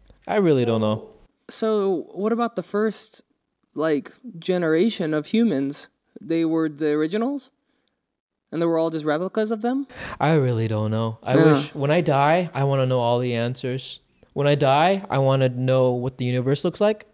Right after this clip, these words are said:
Speaker 1: When I die, I wanna just have answers to everything.
Speaker 2: Hmm.
Speaker 1: Yeah.
Speaker 2: I think, I'm not super religious,
Speaker 1: Mm-hmm.
Speaker 2: but I do think there's a higher being.
Speaker 1: Mm.
Speaker 2: And I think there's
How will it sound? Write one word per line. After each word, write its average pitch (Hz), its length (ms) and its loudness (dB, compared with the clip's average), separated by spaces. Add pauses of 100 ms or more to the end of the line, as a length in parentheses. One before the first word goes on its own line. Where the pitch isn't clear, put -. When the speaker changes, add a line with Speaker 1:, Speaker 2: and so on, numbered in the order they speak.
(1040)
Speaker 1:
When 135 180 -2
I 131 100 0
die, 135 400 2
I 131 60 2
wanna 123 260 -2
just 120 260 -10
have 120 500 -6 (400)
answers 127 400 -2
to 131 80 2
everything. 131 360 2 (640)
Speaker 2:
Hmm. 226 180 6 (440)
Speaker 1:
Yeah. 143 300 4 (800)
Speaker 2:
I 254 140 2
think, 277 320 0 (720)
I'm 226 180 2
not 165 200 0
super 147 240 -2
religious, 131 560 -6 (140)
Speaker 1:
Mm-hmm. 123 400 0
Speaker 2:
but 170 420 0
I 180 140 2
do 196 200 0
think 175 260 0
there's 165 180 2
a 151 60 -2
higher 151 260 0
being. 139 460 -2 (180)
Speaker 1:
Mm. 101 260 6 (260)
Speaker 2:
And 151 220 2
I 151 60 2
think 175 360 -4
there's 170 400 0